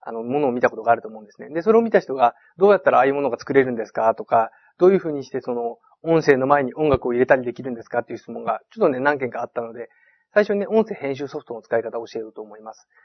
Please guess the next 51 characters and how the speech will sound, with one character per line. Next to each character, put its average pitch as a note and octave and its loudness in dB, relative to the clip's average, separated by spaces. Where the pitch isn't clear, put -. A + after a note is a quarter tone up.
で、 E3+ 6
僕 E3 -2
が G3+ 4
四 E3+ 4
年 A#3+ 4
ぐ A#3+ -2
ら C4 6
い G3+ 4
前 C#3 2
か C3 -4
ら A#2 0
使 - 0
っ A2+ 0
て A#2+ -4
る、 A#2 -6
あ A#2 -8
の、 A2+ -10
ソ C3+ -4
フ - -16
ト C#3+ -8
で、 A2+ 2
無 E3 -4
料 F#3+ 4
な F#3+ 2
ん C#3 -4
で A2+ -14
す - -20
け A#2 -2
れ A#2 -2
ど A2+ -4
も、 A#2 -2
ま D#3+ -8
あ、 - -2
本 G#3 0
当 G#3 4
に G3+ 6
あ F#3 4
の、 E3+ 2
有 F#3+ 2
料 A3 6
の G3+ -2
ソ G3 -8
フ - -16
ト D3+ -4
と B2 -8
比 B2+ 4
べ B2 2
て B2 -6
も A2+ -10
全 D#3 4
然 D3 4